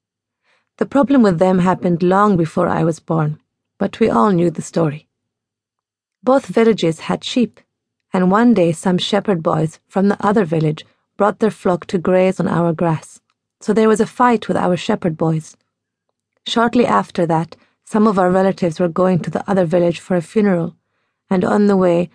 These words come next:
were fired upon by two men from the other village. When our clan fired back, one of their men was killed. They vowed revenge, so we all had to flee. That's how we ended up in Manbij.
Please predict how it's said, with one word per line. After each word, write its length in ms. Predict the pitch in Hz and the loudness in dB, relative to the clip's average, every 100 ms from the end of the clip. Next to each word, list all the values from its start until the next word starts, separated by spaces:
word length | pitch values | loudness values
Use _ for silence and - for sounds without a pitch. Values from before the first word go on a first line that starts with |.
| _ | _
were 80 | - | -6
fired 380 | 170 - 196 190 | -4 0 2 2
upon 440 | 170 - 175 165 160 _ _ _ _ - | -2 -2 0 0 -4 _ _ _ _ -6
by 140 | 160 170 | -4 -4
two 240 | - 220 | 0 2
men 300 | 208 185 165 | 2 2 0
from 220 | 156 170 165 | 0 -2 -2
the 120 | - | 0
other 220 | 185 175 | 0 0
village. 520 | 165 220 190 - - _ _ _ _ _ _ _ _ _ _ | 0 0 0 -6 -20 _ _ _ _ _ _ _ _ _ _
When 220 | 202 226 | -2 0
our 200 | 233 208 | 2 0
clan 360 | 190 208 202 190 | 0 0 0 0
fired 360 | - 190 180 156 | 0 0 0 0
back, 300 | 190 196 175 | -2 -2 -2
one 180 | 180 | 0
of 120 | 185 160 | 0 0
their 120 | 180 | 0
men 280 | 190 202 185 | 2 2 0
was 160 | 160 | -2
killed. 420 | - 202 185 175 _ _ _ _ _ _ _ _ _ | -4 -2 -2 -4 _ _ _ _ _ _ _ _ _
They 160 | 190 185 | 0 2
vowed 420 | 170 196 196 175 | 2 2 2 0
revenge, 540 | 180 175 180 170 - _ _ _ - | 0 0 0 0 -2 _ _ _ -10
so 180 | - | -2
we 80 | 190 | 0
all 200 | 202 196 | 2 0
had 200 | 156 165 | 0 -4
to 80 | - | -6
flee. 440 | 156 - 165 156 _ _ _ _ _ _ _ _ _ - | -8 -4 -2 -4 _ _ _ _ _ _ _ _ _ -6
That's 220 | 180 190 | -4 -4
how 160 | 170 185 | -2 0
we 120 | 180 | 0
ended 300 | 180 175 175 | 0 -2 -2
up 160 | 175 175 | -2 -2
in 100 | 165 | -2
Manbij. 540 | 170 180 175 165 - | 0 0 0 -4 -8